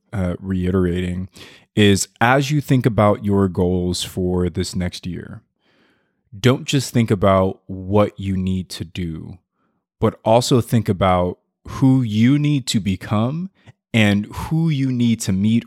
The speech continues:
or hire to help you achieve those goals. Because I think those are two things that are often overlooked. People just look like, "What book do I need to read? What,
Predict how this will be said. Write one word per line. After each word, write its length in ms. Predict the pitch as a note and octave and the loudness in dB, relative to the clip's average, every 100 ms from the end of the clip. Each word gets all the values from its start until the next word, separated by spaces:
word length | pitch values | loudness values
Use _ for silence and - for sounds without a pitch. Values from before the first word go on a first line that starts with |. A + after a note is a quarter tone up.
| - | -4
or 180 | F#2+ F2 | -2 -2
hire 580 | - F#2 F2+ E2 D#2+ | 0 0 2 -2 -6
to 140 | - F2 | -12 -6
help 260 | F#2+ F2+ | -4 -4
you 80 | F2+ | -8
achieve 420 | E2 - F2+ F2 | -8 -6 -6 -4
those 260 | E2 E2+ F2+ | -6 -8 -8
goals. 420 | F2+ F2+ F2 - - - - _ - | -10 -12 -12 -16 -20 -20 -20 _ -4
Because 220 | G2+ G2+ | 0 2
I 80 | G2 | 4
think 260 | A#2 G2 | 2 0
those 320 | F2+ G2+ G2+ | 2 4 4
are 60 | G2 | 0
two 200 | - G#2 | 0 -2
things 260 | G#2 F#2+ F#2 | 0 0 0
that 80 | |
are 160 | - - | -2 2
often 520 | F#2 F#2 F#2+ F2 F2 - | 0 2 -2 -2 -2 -2
overlooked. 640 | G2+ F#2+ F#2 E2+ G2 F2 - | 0 0 0 -2 -2 -2 -2
People 260 | A2 A2+ | -2 0
just 220 | G#2 F#2 G2+ | 0 0 -2
look 120 | G2 | -2
like, 220 | F2+ - | -2 -2
"What 200 | G2 - | -6 -2
book 140 | A2 | -2
do 100 | - | 0
I 40 | F2 | -2
need 160 | F2 | -4
to 120 | - E2+ | -8 -10
read? 200 | E2+ D#2 | -10 -4
What, 320 | F#2 F#2 | -2 -2